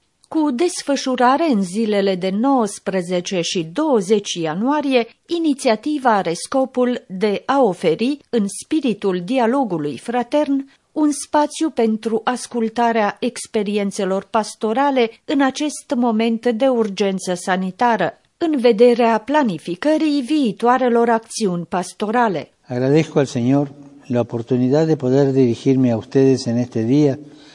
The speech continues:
Speaker 2: en el que comienzan un encuentro de manera virtual.
Speaker 1: Îi mulțumesc Domnului pentru oportunitatea de a mă adresa vouă în această zi,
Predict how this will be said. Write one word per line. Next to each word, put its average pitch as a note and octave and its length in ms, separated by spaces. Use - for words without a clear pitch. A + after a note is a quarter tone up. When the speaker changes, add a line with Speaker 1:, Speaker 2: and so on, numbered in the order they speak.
Speaker 2:
en B2+ 120
el B2+ 120
que C3+ 120
comienzan E3 540
un C#3+ 100
encuentro D3+ 500
de B2+ 100
manera B2 360
virtual. G#2+ 600
Speaker 1:
Îi D#4 200
mulțumesc B3 760
Domnului C#4+ 760
pentru C4 640
oportunitatea C#4 1120
de G3+ 260
a G3+ 120
mă G#3 300
adresa G#3+ 600
vouă C#4+ 520
în A#3+ 160
această G3+ 680
zi, A3+ 340